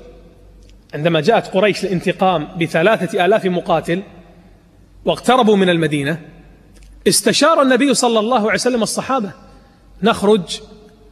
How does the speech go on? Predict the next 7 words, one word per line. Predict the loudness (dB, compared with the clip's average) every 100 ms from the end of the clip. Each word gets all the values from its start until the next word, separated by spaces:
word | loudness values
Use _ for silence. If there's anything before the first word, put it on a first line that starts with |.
| -4
إليهم | 0 2 2 2
ونقاتلهم | 0 0 -2 0 0 0 -2
خارج | -2 -2 0
المدينة | 0 0 0 -2 -6 -18 -20 -20 -20 -20 -4
أم | -2 2 2
نبقى | 0 -2 0 0 0 -2
ونتحصن | -2 -2 -2 -2 0 0 0 -2 -4